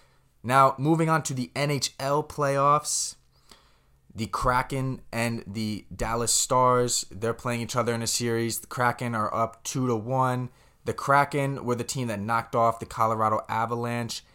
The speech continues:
in the first round series, the Colorado Avalanche defending champions, and it looks like the Kraken, they're out to a le-, series lead here, so they got a good chance against the Stars to move on there.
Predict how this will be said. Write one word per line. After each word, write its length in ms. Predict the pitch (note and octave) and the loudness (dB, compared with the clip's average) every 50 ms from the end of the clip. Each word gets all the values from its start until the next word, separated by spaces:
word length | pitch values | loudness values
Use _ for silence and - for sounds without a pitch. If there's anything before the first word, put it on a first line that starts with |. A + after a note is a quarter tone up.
| _ _ _ - - | _ _ _ -6 -2
in 320 | A#2+ B2 A#2+ A#2+ B2 - | 0 0 0 0 -2 -6
the 200 | F#2 G2 A2+ A2 | -6 -4 -4 -4
first 460 | G#2 - - - C#3 C#3+ D3+ C#3+ - - | -4 -6 -4 0 4 4 4 4 2 0
round 220 | C#3 C3+ C3+ B2+ | 0 0 2 2
series, 480 | - - C#3 C#3 C3+ C3+ C3 C3+ C3 - | 0 0 2 2 4 4 2 0 -2 -4
the 80 | - | -8
Colorado 480 | G#2 - A#2+ A2+ A2+ A2+ A2 A2 G#2 - | -6 0 0 2 4 4 2 2 2 0
Avalanche 400 | A2 A2+ A2 A2 A2+ A2 G2 - | -2 -4 -2 -2 -4 -4 -6 -6
defending 420 | - G2+ - - A#2+ A#2+ A#2+ A2+ | -8 -8 -6 -4 -4 -2 -2 -4
champions, 520 | G#2 - A#2+ A#2 A2+ A2 A#2+ A#2 A2+ G#2+ - | -4 -4 -4 -4 -4 -4 -4 -6 -6 -6 -6
and 120 | - G#2 | -8 -8
it 40 | G2+ | -6
looks 280 | G#2 A2 B2+ B2+ - | -4 -4 -4 -4 -2
like 140 | - C3 A#2+ | -4 -4 -4
the 80 | - A2+ | -6 -10
Kraken, 400 | - - A#2+ B2 A#2+ - C3 B2 | -6 -4 -2 -2 -2 -4 -6 -6
they're 140 | A2 F#2+ F#2 | -6 -6 -6
out 200 | F#2+ G2+ G2+ - | -6 -6 -6 -6
to 120 | - A2+ | -8 -8
a 20 | G#2 | -6
le-, 160 | G2+ G#2 - | -6 -6 -4
series 380 | - - - A2 G#2 G#2 G#2 G2 | -4 -4 -4 -4 -4 -6 -6 -6
lead 200 | G#2 G2+ G2 - | -8 -8 -8 -8
here, 220 | - B2 B2 B2 | -6 -4 -4 -4
so 160 | A#2+ - - | -4 -6 -8
they 80 | F#2+ G2 | -8 -8
got 200 | F#2+ G#2+ G#2+ G#2+ | -6 -6 -6 -6
a 20 | |
good 160 | G2 G#2 G2 | -6 -8 -8
chance 320 | - - A2 G2+ G2+ F#2+ - | -8 -8 -8 -8 -8 -8 -10
against 300 | - G2+ F#2+ G2+ G2+ F#2+ | -10 -10 -8 -8 -8 -8
the 60 | - | -6
Stars 360 | G2+ - - - G2 G2 G2 - | -8 -8 -6 -4 -4 -2 -4 -4
to 100 | - G#2 | -8 -8
move 160 | G2+ G2+ F#2+ | -8 -6 -4
on 240 | G2+ G2 G2 G2 G2 | -4 -4 -4 -4 -6
there. 340 | G2 G2+ G2+ G2+ G2+ G2+ | -8 -8 -8 -8 -10 -12